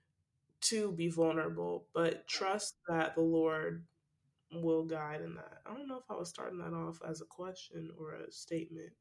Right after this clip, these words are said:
Speaker 1: but I guess
Speaker 2: <laughs>
Speaker 1: up as a statement. But yeah. Um, and so I guess under the same, uh,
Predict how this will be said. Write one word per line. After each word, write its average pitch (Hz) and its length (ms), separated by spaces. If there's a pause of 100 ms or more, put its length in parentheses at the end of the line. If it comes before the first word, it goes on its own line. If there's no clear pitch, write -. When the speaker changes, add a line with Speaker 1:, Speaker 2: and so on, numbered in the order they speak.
(160)
Speaker 1:
but 160 200 (100)
I - 80
guess - 140
Speaker 2:
<laughs> - 500
Speaker 1:
up - 120
as 160 140
a - 60
statement. - 600 (1160)
But 165 180
yeah. 156 320 (1200)
Um, 185 560 (280)
and 240 160
so 233 580 (100)
I 208 80
guess 254 280
under 196 420
the 175 360
same, 180 760 (880)
uh, 196 120